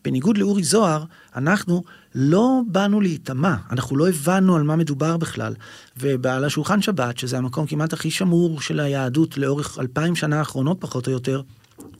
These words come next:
או מאתיים, <laughs> פתאום נכנסו, חדשים מקרוב באו, ואנחנו שלא כמו החוזר בתשובה הקלאסי, אורי זוהר,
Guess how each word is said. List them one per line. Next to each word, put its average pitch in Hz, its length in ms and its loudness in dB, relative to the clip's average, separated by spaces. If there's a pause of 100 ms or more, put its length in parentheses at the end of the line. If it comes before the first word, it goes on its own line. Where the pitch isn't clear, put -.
או 110 60 -4
מאתיים, 160 440 4 (680)
<laughs> - 600 -8
פתאום 185 380 6
נכנסו, 208 680 4
חדשים 160 420 2
מקרוב 160 380 2
באו, 120 280 0 (540)
ואנחנו 147 480 2
שלא 170 320 4
כמו 226 320 4
החוזר 165 500 0
בתשובה 180 360 0
הקלאסי, 185 580 0
אורי 190 240 0
זוהר, 226 300 2